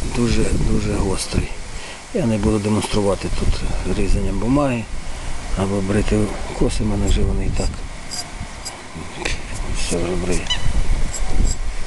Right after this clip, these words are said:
Побрив везде. От. Значить, дуже гострий. Зроблений на стяжку. Ця гайка є.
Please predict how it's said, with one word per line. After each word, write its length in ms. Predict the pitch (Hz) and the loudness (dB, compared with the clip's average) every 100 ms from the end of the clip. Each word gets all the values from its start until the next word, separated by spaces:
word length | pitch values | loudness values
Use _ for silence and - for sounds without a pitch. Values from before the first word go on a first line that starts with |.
| - - - - - - - | 0 0 0 -6 -2 -2 0
Побрив 420 | - - 123 117 - | 2 4 4 2 0
везде. 440 | 123 110 - - - - - - - - - - - - - - | 0 2 2 2 0 -4 -2 -2 -2 0 0 0 -4 -6 -4 -2
От. 280 | - 110 101 - - - - - 123 101 107 | -2 0 -2 -6 -8 -6 -2 -2 0 -2 -2
Значить, 260 | 127 - 131 | -4 -4 0
дуже 260 | 139 127 | 2 4
гострий. 560 | 113 107 95 - - - - - - - - - - - - - - - - - - - - - - - 110 113 110 | 2 0 -2 -4 -4 -2 -2 -4 -6 -8 -8 -8 -8 -12 -14 -16 -12 -6 -4 -2 -4 -6 -14 -12 -10 -6 0 0 2
Зроблений 580 | 113 127 113 113 113 107 | 2 2 2 0 -2 -4
на 340 | 101 104 104 | -4 -4 -2
стяжку. 560 | 95 - 131 117 - 113 - - - - - - - - - - - 110 104 - | -4 0 -2 -2 -8 -8 -8 -8 -4 2 2 2 -4 -6 -6 -4 -4 -2 0 2
Ця 120 | 110 | 2
гайка 340 | 101 98 - 101 | 2 0 0 0
є. 300 | 98 92 | 2 0